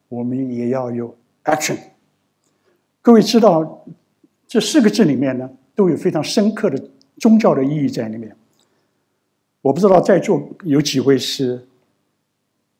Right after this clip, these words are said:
基督教，各位知道 passion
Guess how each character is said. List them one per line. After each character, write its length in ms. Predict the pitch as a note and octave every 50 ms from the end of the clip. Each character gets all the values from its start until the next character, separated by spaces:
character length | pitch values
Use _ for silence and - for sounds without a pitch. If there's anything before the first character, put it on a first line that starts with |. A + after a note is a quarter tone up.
| _ _
基 240 | - - - F3+ F3
督 140 | D3+ E3
教， 340 | - F3 C3 - - - - _ _ _ _ _ _ _ _ _ _ _ _ _ _ _ _ _ _ _ _ _ _ _ _ _ _ _ _ _ _ _ _ _ _ _ _ _ _ _ _ _ _ _ _ _ _ _ _ _ _ _ _ -
各 100 | F3 D#3+
位 80 | D#3+ D3+
知 160 | D#3 - F3+
道 220 | E3+ D3+ C3 - -
passion 360 | - F#3+ F3 - - E3